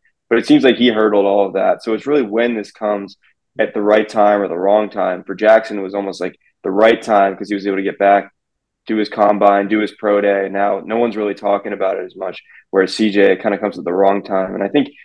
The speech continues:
he'll still go top five. Like, I still think he could be the second quarterback off the board, but it is unfortunate that this all comes about right now,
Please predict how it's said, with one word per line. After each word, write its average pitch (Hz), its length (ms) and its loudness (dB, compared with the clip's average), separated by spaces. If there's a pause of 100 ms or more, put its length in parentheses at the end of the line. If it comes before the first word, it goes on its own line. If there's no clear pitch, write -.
(120)
he'll 123 120 4
still - 200 4
go 110 160 4
top 104 340 2
five. 101 420 0
Like, 85 100 -10 (340)
I 101 60 -18
still 120 220 0
think 110 160 -6
he 110 80 -10
could 104 120 -10
be 101 100 -4
the 95 60 -6
second 95 280 -6
quarterback 101 460 0
off 95 200 0
the 92 60 -16
board, 98 420 -4 (380)
but 113 120 4
it 110 120 4
is 107 360 0 (280)
unfortunate 107 720 -2
that 92 100 -6
this 104 220 -4
all 104 160 2
comes 104 260 -4
about 92 420 0
right 104 320 2
now, 98 520 -4